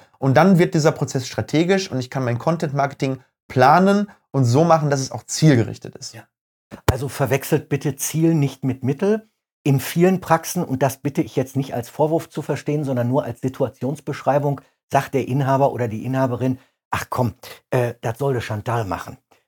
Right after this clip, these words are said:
Speaker 2: Die kennt sich mit diesen, äh, modernen Sachen aus, mit diesen Social-Dingern da, ne?“ Ja, und Chantal macht dann so, wie sie das irgendwie ganz cool findet. Das heißt aber jetzt nicht unbedingt, dass das auf eure Zielsetzungen einzahlt. Also das heißt, die wesentliche Frage, die ich dann gerne stelle, ist,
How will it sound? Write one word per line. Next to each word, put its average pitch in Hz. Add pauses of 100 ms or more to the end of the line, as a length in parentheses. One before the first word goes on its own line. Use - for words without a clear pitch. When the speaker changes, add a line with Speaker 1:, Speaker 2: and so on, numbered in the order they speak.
(100)
Speaker 2:
Die 139
kennt 156
sich -
mit 131
diesen, 127
äh, 113
modernen 127
Sachen 110
aus, 120
mit 117
diesen 107
Social-Dingern 117
da, - (100)
ne?“ 185 (460)
Ja, 165
und 131
Chantal 135
macht 143
dann 160
so, 170
wie 170
sie 170
das 165
irgendwie 185
ganz 147 (140)
cool 269
findet. 135 (800)
Das 151
heißt 247
aber 185
jetzt 185
nicht 233
unbedingt, 202
dass 156
das 170
auf -
eure 143
Zielsetzungen 156
einzahlt. 127
Also 139
das 135
heißt, 208
die 147
wesentliche 185
Frage, 226
die 135
ich -
dann 143
gerne 135
stelle, 127
ist, 202